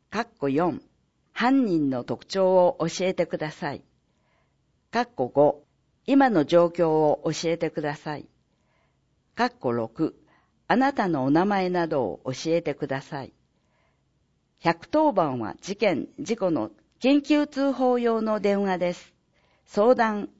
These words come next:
意見、要望は、警察相談専用電話、シャープ九一一零を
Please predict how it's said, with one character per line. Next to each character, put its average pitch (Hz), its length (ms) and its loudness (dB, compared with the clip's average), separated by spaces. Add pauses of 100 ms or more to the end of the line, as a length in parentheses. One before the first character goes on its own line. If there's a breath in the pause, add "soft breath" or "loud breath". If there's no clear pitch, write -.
(100)
意 220 120 -4
見、 165 380 -2 (300)
要 190 260 4
望 208 300 4
は、 190 260 0 (640 soft breath)
警 220 220 4
察 247 260 -2
相 254 320 2
談 254 260 2
専 254 320 0
用 233 220 2
電 185 300 0
話、 113 180 -4 (580)
シ - 140 -2
ャ 247 100 4
ー 220 40 0
プ - 320 -12 (480)
九 247 400 2 (140)
一 220 500 -8
一 170 440 -4 (100)
零 185 340 2 (400)
を - 220 2